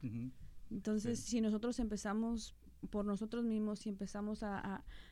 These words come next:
Speaker 2: a contagiarle, te, te voy a contagiar de amor, Marta.
Speaker 1: Sí.
Speaker 2: <laughs> Contagiarte de amor a ti y de positivismo, pienso que sí vamos a poder hacer.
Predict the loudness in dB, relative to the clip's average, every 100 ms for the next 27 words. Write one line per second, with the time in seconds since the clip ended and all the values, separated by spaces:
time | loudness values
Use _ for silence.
0 | -6 0 2 2 2 0 0 2 4 4
1 | 4 4 4 2 2 2 4 4 4 4
2 | 4 6 8 8 8 8 8 4 4 0
3 | -4 -8 -8 -8 -4 0 2 4 2 2
4 | 2 2 2 0 2 2 2 2 2 2
5 | 2 0 0 0 0 0 0 0 0 -2
6 | -2 -4 -6 -4 -2 -2 -2 -4 -4 -2
7 | -2 -4 -4 -8